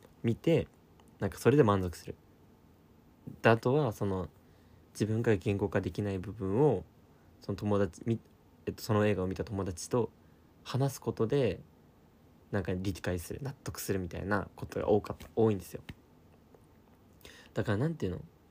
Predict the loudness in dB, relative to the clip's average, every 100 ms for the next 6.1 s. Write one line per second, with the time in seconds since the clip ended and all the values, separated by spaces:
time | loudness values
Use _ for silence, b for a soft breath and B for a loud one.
0 | -20 -18 -16 -4 0 2 0 -2 -6 -14
1 | _ -2 0 0 0 -2 0 -4 -2 0
2 | 2 2 2 -2 -8 -6 -4 -4 -8 -12
3 | -14 -16 B B B B -20 -20 -20 -20
4 | -20 -20 -20 -20 -20 -20 -20 -20 -20 -20
5 | -20 -20 -2 2 4 4 2 2 -6 -8
6 | -8